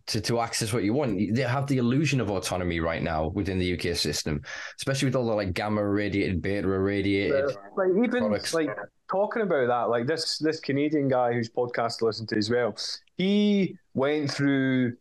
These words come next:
Speaker 2: now it's, it's recreational in Canada, you can go in and buy it from, from a dispensary and consume it recreationally.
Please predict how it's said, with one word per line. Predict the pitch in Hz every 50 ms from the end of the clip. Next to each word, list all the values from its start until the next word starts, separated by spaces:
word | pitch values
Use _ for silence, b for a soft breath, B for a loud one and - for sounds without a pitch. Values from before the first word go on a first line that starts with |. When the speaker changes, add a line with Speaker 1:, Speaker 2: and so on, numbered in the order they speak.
| _ _ -
Speaker 2:
now | 127 127 123
it's, | 123 123 123 110 - - 131
it's | 123 123 107 -
recreational | 123 127 123 120 - 123 123 135 135 131 - - 143 143 139 139
in | 131
Canada, | 127 - 139 143 143 139 139 143 147
you | 147 135 127
can | - 127 123
go | 123 131 131
in | 131 127
and | 127
buy | 120 123 127 127
it | 117 -
from, | - 123 120 120 113
from | - - 131 127 131
a | 127
dispensary | 123 - - - 131 135 139 135 - - 139 139
and | 135 127
consume | 127 120 - - 131 131
it | 123 113
recreationally. | 123 120 113 - - 117 123 135 139 135 - - 147 143 147 156